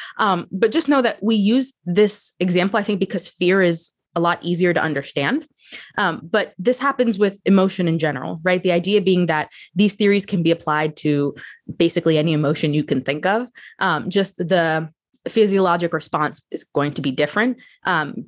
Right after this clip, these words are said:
you know, if you have the James Lange theory, that difference is going to also play a role in that, um,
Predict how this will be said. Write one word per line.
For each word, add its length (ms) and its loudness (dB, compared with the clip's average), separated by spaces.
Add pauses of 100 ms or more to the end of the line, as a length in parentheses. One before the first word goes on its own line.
you 120 0
know, 100 2
if 180 -2
you 100 2
have 200 -4
the 80 0
James 260 -2
Lange 200 -2
theory, 220 2
that 300 -4
difference 420 -2
is 80 -6
going 220 0
to 100 -4
also 520 0 (100)
play 180 2
a 60 0
role 260 0
in 200 -4
that, 280 -2 (280)
um, 440 -4